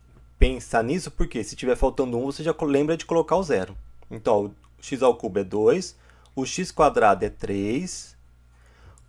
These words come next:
o x não tem, então é zero, e o termo independente é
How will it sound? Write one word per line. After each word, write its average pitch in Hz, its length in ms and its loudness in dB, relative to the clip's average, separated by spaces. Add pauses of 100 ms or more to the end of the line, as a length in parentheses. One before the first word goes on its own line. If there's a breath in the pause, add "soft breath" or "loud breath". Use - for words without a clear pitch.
(160)
o 185 160 0
x 175 320 0
não 202 180 4
tem, 160 400 4 (160)
então 127 480 4
é 151 180 6
zero, 120 800 4 (140)
e 139 140 -2
o - 20 -8
termo 120 260 0
independente 135 720 -4
é 139 240 4